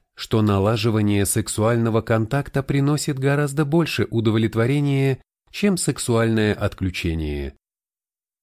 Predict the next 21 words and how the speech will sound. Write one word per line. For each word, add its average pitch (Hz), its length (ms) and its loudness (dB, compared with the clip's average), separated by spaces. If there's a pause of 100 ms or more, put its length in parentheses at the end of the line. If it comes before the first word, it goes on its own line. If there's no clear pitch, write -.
(100)
Однако 90 540 0
её 98 320 2
мышление 98 640 0
не 87 260 0
изменится, 85 720 -4 (400)
пока 180 380 2
она 165 180 2
не 143 160 2
начнёт 107 600 0
действовать 95 760 0
иначе. 147 580 -2 (840)
К - 60 -12
счастью, 85 520 -2
я 85 140 2
видел 87 340 0
много 85 340 0
женщин, 107 580 -2 (220)
которые 180 480 2
добились 143 460 0
больших 131 460 -2
успехов. 135 580 -6